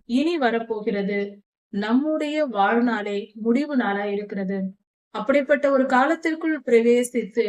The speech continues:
நாமும் அந்த சந்தோஷமான வாழ்க்கையை வாழ வேண்டும் என்றால், இன்றே கர்த்தருடைய வேதத்தை எடுப்போம்,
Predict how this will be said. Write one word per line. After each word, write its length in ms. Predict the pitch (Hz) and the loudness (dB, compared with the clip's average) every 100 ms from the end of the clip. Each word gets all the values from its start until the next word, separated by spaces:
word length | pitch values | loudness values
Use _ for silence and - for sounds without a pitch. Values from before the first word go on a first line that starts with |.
| 202 | -2
நாமும் 500 | 214 240 285 311 311 - _ _ _ | -2 0 0 -4 -6 -12 _ _ _
அந்த 200 | 226 233 226 | 2 2 2
சந்தோஷமான 760 | 240 233 269 269 277 269 285 | 0 0 0 0 -4 -2 -4
வாழ்க்கையை 560 | 254 220 220 220 233 226 | -2 -2 -4 -2 -2 -2
வாழ 260 | 196 190 214 240 | -2 0 0 0
வேண்டும் 380 | 233 233 226 208 | 0 0 -2 -2
என்றால், 340 | 196 202 196 196 _ _ | -4 -2 -2 -4 _ _
இன்றே 440 | - 254 285 277 294 | 0 2 2 0 -4
கர்த்தருடைய 520 | - 226 214 240 240 | -4 -4 0 0 0
வேதத்தை 440 | 226 220 233 240 247 | 0 0 0 2 2
எடுப்போம், 500 | 240 240 240 254 254 | 2 0 -2 -2 -4